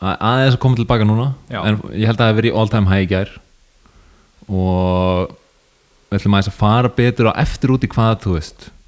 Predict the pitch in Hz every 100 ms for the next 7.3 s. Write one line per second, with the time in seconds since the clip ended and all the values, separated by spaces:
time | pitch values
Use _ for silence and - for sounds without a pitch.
0 | - 120 104 107 107 110 104 98 - -
1 | - - 98 90 87 - 95 92 85 -
2 | _ - - - - - - - _ _
3 | _ - - 101 98 95 92 - - -
4 | - - - - - 113 135 - 131 85
5 | 82 80 85 - - - - _ _ _
6 | _ _ _ _ - - - 92 87 90
7 | 90 -